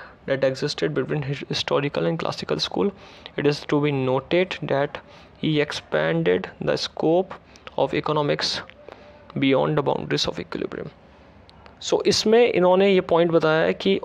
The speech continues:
methodological जो, जो debate चलता था कि हिस्टोरिकल और क्लासिकल school के बीच में मेथड को लेकर, वो सारी चीज़ें इन्होंने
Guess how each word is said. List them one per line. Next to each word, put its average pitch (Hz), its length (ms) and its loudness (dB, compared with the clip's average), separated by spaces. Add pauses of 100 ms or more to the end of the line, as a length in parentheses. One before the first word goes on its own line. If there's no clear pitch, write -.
(140)
methodological 165 1040 4
जो, 165 240 0 (420)
जो 143 220 0
debate 143 340 4
चलता 135 260 0
था 139 120 0
कि - 100 -6
हिस्टोरिकल 139 520 0
और 143 80 2
क्लासिकल - 480 -2
school - 340 0 (760)
के 139 80 0
बीच 131 260 0
में 147 240 0 (140)
मेथड 135 400 2
को 151 100 2
लेकर, 135 260 0
वो 151 200 4
सारी 175 260 2
चीज़ें 160 240 2
इन्होंने 151 440 2